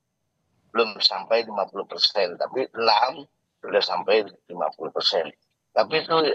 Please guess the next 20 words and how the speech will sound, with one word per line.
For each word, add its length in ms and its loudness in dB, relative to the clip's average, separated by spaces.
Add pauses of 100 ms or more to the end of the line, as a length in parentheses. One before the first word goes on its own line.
(120)
apa 160 2
yang 160 4
dikatakan 480 4
oleh 240 0
Mas 160 -10
Tito 320 0
tadi, 320 2 (480)
itu 160 -6
bukan 320 2
patokan. 720 2 (560)
Patokan 560 2
kita 560 4 (560)
adalah 400 4 (160)
manual. 640 2 (480)
Kita 160 8
lihat, 320 6 (400)
yang 160 0
terpenting 560 -2
bagi 240 2
kami, 560 -2